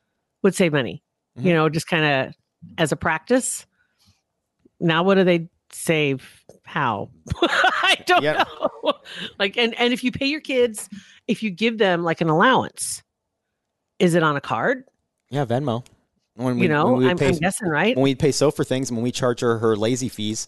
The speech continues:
Speaker 2: for not cleaning up around the house, we've, we've sent Venmo requests at the end of the month. <laughs> Yeah. <laughs> We take it away from, you know, take it off of what we are gonna give her anyway.
Speaker 1: Yeah.
Speaker 2: Mm-hmm.
Speaker 1: Yeah.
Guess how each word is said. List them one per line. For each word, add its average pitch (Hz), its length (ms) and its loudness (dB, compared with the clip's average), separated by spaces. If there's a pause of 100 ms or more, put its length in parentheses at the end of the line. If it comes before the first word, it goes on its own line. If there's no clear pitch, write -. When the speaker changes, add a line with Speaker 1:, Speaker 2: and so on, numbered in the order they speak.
Speaker 2:
for 113 120 -4
not 107 140 -4
cleaning 120 260 0
up 117 120 -2
around 113 120 0
the 107 60 -2
house, 131 180 -2
we've, 107 180 -4 (260)
we've 110 260 -10
sent 117 200 -4
Venmo 131 280 0
requests 107 360 -4
at - 60 -18
the 113 80 -4
end 117 60 -6
of 110 40 -12
the 117 60 -4
month. 131 340 -6
<laughs> - 600 -18 (600)
Yeah. 143 360 0 (220)
<laughs> - 240 -4
We 131 160 -2
take 139 220 -2
it 135 60 0
away 131 160 4
from, 131 300 -6
you 131 80 -2
know, 123 180 2
take 135 240 -4
it 131 60 0
off 127 240 2
of 113 120 -6
what 127 140 0
we 123 120 0
are 117 80 4
gonna 123 140 -2
give 120 160 0
her 113 100 0
anyway. 135 360 2 (840)
Speaker 1:
Yeah. 214 340 2
Speaker 2:
Mm-hmm. 175 400 -2
Speaker 1:
Yeah. 190 200 2